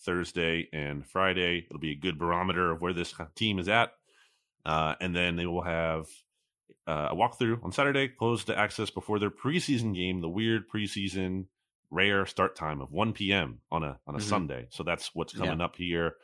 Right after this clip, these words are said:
Speaker 1: Uh, again, as Jimmy mentioned, no more training camp practices open to the media at the NovaCare complex. So, but for, for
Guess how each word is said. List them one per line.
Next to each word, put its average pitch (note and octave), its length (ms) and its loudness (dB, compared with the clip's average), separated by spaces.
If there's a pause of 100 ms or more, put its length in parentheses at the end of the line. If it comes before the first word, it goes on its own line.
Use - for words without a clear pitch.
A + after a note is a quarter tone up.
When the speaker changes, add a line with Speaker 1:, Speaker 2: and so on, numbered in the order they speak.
(280)
Speaker 1:
Uh, C#2+ 300 -2
again, D#2+ 260 0
as D2+ 100 -6
Jimmy D#2+ 200 -6
mentioned, D2 320 -6
no D#2+ 140 -2
more D#2 140 -2
training E2 300 -6
camp E2 220 -6
practices D#2+ 540 -4
open D#2 280 -6
to E2 100 -6
the D2+ 120 -4
media D#2+ 480 -4 (200)
at D#2+ 300 0 (220)
the C2+ 60 -12
NovaCare C#2+ 440 -8
complex. D2 440 -8
So, C#2 340 -8
but - 180 -2
for, C3 380 0
for D3+ 400 0